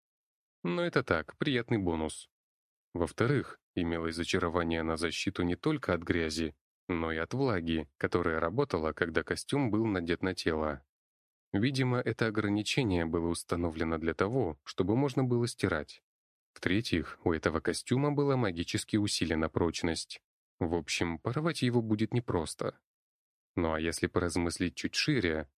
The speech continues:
то новая одежда была неплохим усилением моей защиты. Думаю, от удара ножа он меня сможет защитить. Ну, надеюсь.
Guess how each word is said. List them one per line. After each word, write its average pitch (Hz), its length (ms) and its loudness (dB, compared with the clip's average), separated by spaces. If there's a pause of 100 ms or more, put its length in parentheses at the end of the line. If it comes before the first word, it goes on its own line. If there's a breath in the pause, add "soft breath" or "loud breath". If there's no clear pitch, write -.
(100)
то 90 120 0
новая 82 420 -2
одежда 95 420 -2
была 95 260 2
неплохим 135 540 0
усилением 107 600 2
моей 87 360 0
защиты. 82 720 -2 (440)
Думаю, 139 580 0
от 110 140 0
удара 104 280 2
ножа 92 320 2
он 87 120 0
меня 85 220 0
сможет 82 380 0
защитить. - 600 -8 (280)
Ну, 120 400 -4
надеюсь. 175 640 -4